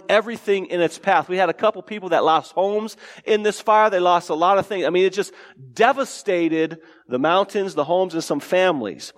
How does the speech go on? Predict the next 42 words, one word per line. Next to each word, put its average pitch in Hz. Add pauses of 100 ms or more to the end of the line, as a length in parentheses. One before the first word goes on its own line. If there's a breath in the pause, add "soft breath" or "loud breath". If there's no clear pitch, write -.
(340 loud breath)
And 202
then 262
as 247
I 233
looked, 233
so 202
I 220
was 254
looking 247
to 254
the 202
right 214
out 160
of 160
my 151
driveway. 156
Then 247
I -
looked 269
to 254
the 196 (100)
left 254
out 165
of 151
my 147
driveway, 147
and 165
this 170
is 151
what 156
I 147
saw. 120 (2500)
How -
about 214
that? 147 (1600)
The -
right, 226 (640)
you 151
see 151
smoke, 226 (260)
fire, 214
destruction. 202